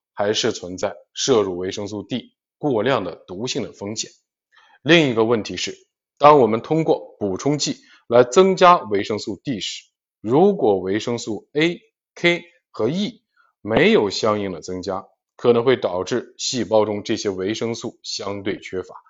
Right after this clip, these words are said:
多吃肝脏、绿叶蔬菜、坚果和发酵的鱼肝油，对获得这些脂溶性维生素非常有利。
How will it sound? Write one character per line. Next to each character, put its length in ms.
多 240
吃 160
肝 260
脏、 140
绿 280
叶 80
蔬 220
菜、 120
坚 300
果 100
和 120
发 300
酵 200
的 100
鱼 160
肝 180
油， 300
对 120
获 280
得 120
这 140
些 140
脂 240
溶 180
性 240
维 140
生 180
素 260
非 300
常 240
有 100
利。 220